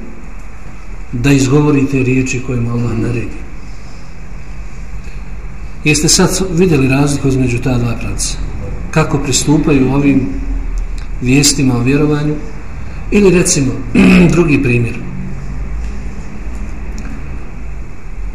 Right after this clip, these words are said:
Allah dželle šanuhu spominje u Kur'anu na više mjesta da ima ruku. Kakva je, ne znam. I ovi to prihvataju.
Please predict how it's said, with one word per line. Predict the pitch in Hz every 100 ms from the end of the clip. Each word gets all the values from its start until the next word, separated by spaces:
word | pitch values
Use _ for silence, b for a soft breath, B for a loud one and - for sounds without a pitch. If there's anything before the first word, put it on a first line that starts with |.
| -
Allah | 160 175 170
dželle | 156 139
šanuhu | - 143 143 135 143 - - - - - - - - -
spominje | - - 147 151 135
u | 123 127
Kur'anu | 123 123 139 123
na | 120
više | 170 - 135
mjesta | 127 143 143 170
da | 135 120
ima | 131 160
ruku. | 202 196 - - - - - - - - - - - - - - - - - - - - - - -
Kakva | 135
je, | 160
ne | 202
znam. | 143 113 101 - - - - - - - - - - - - - - - - 147
I | 151
ovi | 202 196
to | 214 208
prihvataju. | 208 185 185 - 117